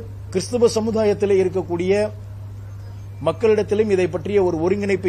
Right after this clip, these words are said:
ஏற்பட வேண்டும் என்பதற்காக, அவர்களிடத்திலும் இந்த புரிதல் ஏற்பட வேண்டும் என்பதற்காக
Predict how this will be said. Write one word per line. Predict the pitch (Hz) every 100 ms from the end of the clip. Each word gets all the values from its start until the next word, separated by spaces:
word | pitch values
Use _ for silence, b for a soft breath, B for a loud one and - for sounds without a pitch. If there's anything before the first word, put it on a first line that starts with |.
| 180
ஏற்பட | 185 180 170
வேண்டும் | 170 170
என்பதற்காக, | 160 160 156 147 156 151 165 - - - - - - - - - - 151
அவர்களிடத்திலும் | 214 214 214 208 240 214
இந்த | 190 175 151 123 - - -
புரிதல் | 180 220 208 175
ஏற்பட | 202 202 190
வேண்டும் | 175 175 165
என்பதற்காக | 160 156 156 151 147